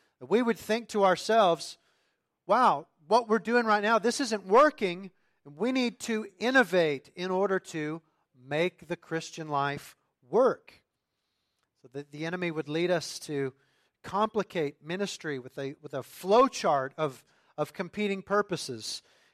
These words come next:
He, he would have us to constantly innovate in our methodology so as to stymie the natural growth of the kingdom. He'd have us constantly looking for new ways to stay motivated, therefore having our eyes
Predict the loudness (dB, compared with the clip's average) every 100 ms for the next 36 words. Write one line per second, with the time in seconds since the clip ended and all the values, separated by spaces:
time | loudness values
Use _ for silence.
0 | _ -6 -6 -6 -8 -2 0 0 0 0
1 | 0 -4 -10 -12 -4 -2 -2 -6 -10 -8
2 | -8 -6 0 0 2 0 -2 -8 -6 -2
3 | -2 -2 -8 _ _ -8 -6 -2 2 6
4 | 6 6 4 -4 -12 -4 0 0 0 -6
5 | -12 -12 -6 0 0 0 -2 -8 -12 _
6 | _ _ -16 -14 -6 -2 -2 -4 -4 -4
7 | -4 -4 0 2 0 -8 -12 -12 -12 -10
8 | -12 -12 -4 -2 0 -2 -6 -8 -6 -6
9 | -12 -8 -4 -4 -6 -12 -14 -8 -6 -2
10 | 2 2 0 -6 -16 _ -20 _ -14 -12
11 | -12 -4 -2 2 4 6 4 2 0 -2
12 | -10 _ _ _ _ _ _ _ _ _
13 | _ -4 -4 -2 -2 -2 -4 -2 -4 0
14 | 0 2 -2